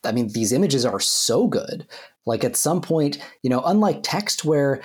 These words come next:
it sort of seems like text generating systems, you can keep extending and extending, and because language is so powerful and,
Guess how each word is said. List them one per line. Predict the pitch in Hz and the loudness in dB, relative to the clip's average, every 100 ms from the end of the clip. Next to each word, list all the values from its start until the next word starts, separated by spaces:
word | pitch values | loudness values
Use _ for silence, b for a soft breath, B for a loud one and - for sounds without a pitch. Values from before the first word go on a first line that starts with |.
| B | B
it | 143 | -2
sort | 139 | 0
of | 190 | 0
seems | 180 170 | 2 0
like | 135 | 0
text | - 160 156 | -2 -4 0
generating | 156 131 120 113 | 2 2 2 0
systems, | 123 - 120 107 | -2 -2 -2 0
you | |
can | 113 | -2
keep | 107 143 | 0 -2
extending | 123 - 120 123 | -2 -2 0 2
and | 113 | 0
extending, | 104 - 127 127 123 120 | 0 0 2 2 2 2
and | |
because | 107 107 101 | 0 -2 -2
language | 104 110 120 120 | 0 0 0 0
is | 117 | 0
so | - 110 | 0 -2
powerful | - 120 117 113 120 113 | -2 0 0 -2 -2 0
and, | 101 | -2